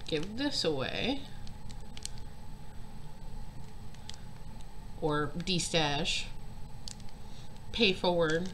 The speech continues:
pass the stash, to, um, so this is a counter cross stitch, two hearts, one love. You could certainly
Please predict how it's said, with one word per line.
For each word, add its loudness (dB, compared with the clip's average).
pass 0
the -2
stash, -2
to, 8
um, 4
so 2
this 6
is 6
a 4
counter 6
cross 6
stitch, 4
two 4
hearts, 4
one 4
love. 4
You 8
could 6
certainly 10